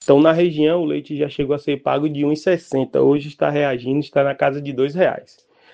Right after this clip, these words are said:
Então, pra gente ter uma fazenda, empresa viável, nós temos que analisar todos esses custos antes de começar a investir.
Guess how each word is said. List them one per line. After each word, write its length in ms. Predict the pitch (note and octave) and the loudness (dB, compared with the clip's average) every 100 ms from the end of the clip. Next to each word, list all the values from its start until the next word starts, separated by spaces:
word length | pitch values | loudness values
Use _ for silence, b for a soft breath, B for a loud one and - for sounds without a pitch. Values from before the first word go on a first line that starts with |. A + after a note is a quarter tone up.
| b b b - | b b b 0
Então, 440 | A3 G#3 - C3 | 0 2 2 0
pra 280 | C3 - E3+ | 2 0 0
gente 360 | D#3 F#3+ F#3+ G#3+ - | 0 -2 -4 -12 -8
ter 380 | - C3 A#2+ B - | -2 -2 -2 B -12
uma 280 | D#3 C3+ C#3 | -4 2 0
fazenda, 960 | - D3 C#3+ A#2 A2 B2 B2+ A#2 A2+ - | 0 0 0 -2 -4 -4 -2 -2 -4 -4
empresa 840 | D#3 C#3+ D3 - B2+ C3 A2+ A#2+ - | 0 0 0 0 0 0 -4 -6 -8
viável, 560 | C#3+ C3+ B2+ C3+ C#3 C3+ b b b - | -8 -2 2 2 2 -2 b b b -4
nós 160 | B2+ | -2
temos 260 | - C#3+ C#3 | 0 0 0
que 80 | D3 | -4
analisar 420 | D3 D3+ C3 C3+ | -2 -2 0 -2
todos 500 | - F3+ A3 F3+ E3 | -2 -2 -2 -2 -2
esses 360 | E3 E3 D3 - | -2 -2 -12 -12
custos 540 | - C#3+ C#3+ D#3 B2 | -6 -6 -2 -2 2
antes 500 | B2+ C#3+ C#3+ - - b b b b _ | 2 2 -2 -14 -20 b b b b _
de 180 | C3 D#3 | -4 -2
começar 480 | - D#3+ D#3 C#3 C3+ | 2 4 2 0 -4
a 60 | |
investir. 580 | C#3+ C#3 F3+ - A#2 A2 | -2 0 0 0 -16 -20